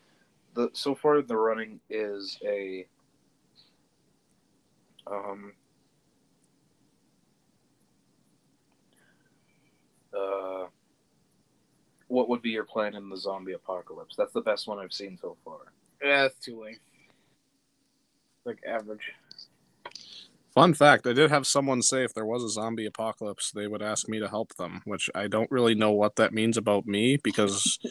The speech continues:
Speaker 1: <laughs> Ask you to shoot him. <laughs>
Speaker 3: Well, they'd be like, "Oh," and we'd come to you, and it would be like, "Why?" Like, I never talk, I, I, honestly, I could care less about zombies and whatever, and I never,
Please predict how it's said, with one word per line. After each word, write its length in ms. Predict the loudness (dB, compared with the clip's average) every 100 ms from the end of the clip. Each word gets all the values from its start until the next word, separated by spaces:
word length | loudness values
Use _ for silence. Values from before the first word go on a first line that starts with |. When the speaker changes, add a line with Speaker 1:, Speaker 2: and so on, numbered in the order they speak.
| 0 2 4
Speaker 1:
<laughs> 400 | 2 0 -2 4
Ask 260 | 4 4
you 120 | 0
to 120 | -2 -4
shoot 300 | -6 -8 -6
him. 200 | -8 -10 -14 0 2 2 -2 4
<laughs> 240 | 6 8 6 4 -2 -4 0 2 2 8
Speaker 3:
Well, 160 | 10
they'd 240 | 12 10 10
be 100 | 10
like, 220 | 10 10
"Oh," 120 | 8
and 80 | 4
we'd 160 | 4 4
come 160 | 2
to 60 | 4
you, 200 | 2 2
and 100 | 0
it 60 | -4
would 120 | -8
be 60 | -6
like, 160 | -6 -6 -4
"Why?" 360 | 0 0 0 -2
Like, 120 | 0
I 60 | 2
never 320 | 6 6 4
talk, 320 | 0 0 -2 -4
I, 100 | -10 -10 -14
I, 80 | -14 -14 -6
honestly, 420 | -6 -4 -6 -6
I 140 | -6 -10 _ _ -20
could 120 | -14
care 200 | -8 -4
less 200 | -4 -4
about 240 | -6 -8
zombies 440 | -6 -6 -6 -6 -6
and 120 | -4
whatever, 340 | -2 -2 -2
and 100 | -4
I 40 | -6
never, 280 | -8 -8